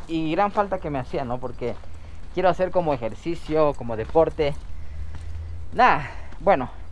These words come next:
para ir caminando es unos cincuenta, te ponen esta cintita como ves aquí. Y arriba hay juegos. Con esta cintita tengo acceso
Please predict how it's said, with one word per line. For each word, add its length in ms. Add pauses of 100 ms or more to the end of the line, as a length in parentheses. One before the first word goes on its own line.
(220)
para 140
ir 60
caminando 440
es 100
unos 240
cincuenta, 560
te 100
ponen 360
esta 520
cintita 520
como 260
ves 180
aquí. 360 (1300)
Y 340
arriba 540
hay 260 (420)
juegos. 380 (680)
Con 100
esta 220
cintita 420
tengo 480 (760)
acceso 600